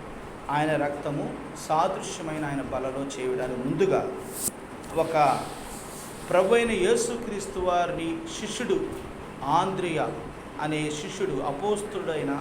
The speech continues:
ఆంద్రియ అనే శిష్యుడిని మనం ఈ రోజున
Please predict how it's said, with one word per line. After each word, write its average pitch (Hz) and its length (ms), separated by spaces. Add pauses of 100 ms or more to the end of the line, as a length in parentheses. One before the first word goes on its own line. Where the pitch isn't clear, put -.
(120)
ఆంద్రియ 160 440 (720)
అనే 180 180
శిష్యుడిని 220 500
మనం 156 220
ఈ 147 100
రోజున 143 680